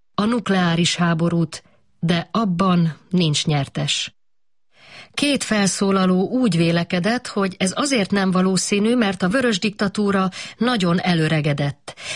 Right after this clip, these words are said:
"Diktatúrák nem élnek meg egy évszázadot", mondta az egyik. Férjem hangosan nevetett az elképesztő naivságon. Mégis reménykedtünk, hogy talán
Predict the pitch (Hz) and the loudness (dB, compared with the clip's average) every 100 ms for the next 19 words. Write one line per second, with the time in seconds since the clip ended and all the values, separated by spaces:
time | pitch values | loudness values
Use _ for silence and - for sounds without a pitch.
0 | - 175 269 - 233 220 233 220 220 214 | -2 0 0 -2 -4 -2 0 0 0 0
1 | 220 247 220 185 180 175 180 165 170 165 | 0 2 2 4 4 2 2 0 0 0
2 | 151 160 147 - 156 151 151 143 139 - | 0 0 0 -2 -2 0 0 -2 -4 -10
3 | - _ _ - 151 143 147 147 147 143 | -18 _ _ -4 -2 0 0 0 0 -2
4 | 147 - - _ _ - - - - - | -4 -8 -14 _ _ -20 -16 -14 -14 -4
5 | 233 233 190 185 208 175 156 170 165 165 | -2 2 2 4 4 2 2 2 2 2
6 | 156 165 156 151 - - 175 160 151 156 | 0 0 -2 -2 -4 -2 0 0 0 -2
7 | 143 156 143 - 165 160 156 156 151 - | 0 0 -2 -2 0 2 2 0 0 0
8 | 156 151 147 156 156 - - - - - | 0 0 2 0 0 -4 -16 -18 -8 -2
9 | 285 220 190 - 214 208 185 180 185 - | 0 0 0 0 0 2 2 2 0 0
10 | 202 190 196 - 196 190 185 185 | -2 0 -2 -2 0 2 2 0